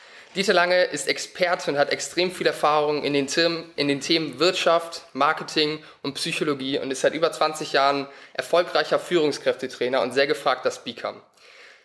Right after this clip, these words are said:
Was ihn besonders macht, ist die Verbindung von westlichem Wissen und östlichen Weisheiten.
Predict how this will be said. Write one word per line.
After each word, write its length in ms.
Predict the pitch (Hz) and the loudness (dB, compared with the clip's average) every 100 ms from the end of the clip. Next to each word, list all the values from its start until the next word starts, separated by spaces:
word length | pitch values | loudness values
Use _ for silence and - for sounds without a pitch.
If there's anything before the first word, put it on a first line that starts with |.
| _ | _
Was 120 | 127 | -2
ihn 160 | 151 214 | 0 0
besonders 400 | 190 196 190 180 | 2 4 4 2
macht, 260 | 175 170 - | 2 2 -2
ist 160 | 147 | -10
die 60 | 143 | -4
Verbindung 500 | 151 143 175 175 175 | -2 0 0 0 0
von 180 | 170 135 | -2 0
westlichem 460 | 175 - 165 147 | -2 -4 -8 -4
Wissen 400 | 156 170 185 185 - _ | -2 -2 -4 -8 -12 _
und 160 | - 131 | -6 0
östlichen 480 | 170 - 143 147 | 0 -2 -12 -4
Weisheiten. 760 | 127 139 139 123 110 113 131 | 0 0 0 0 0 -2 -8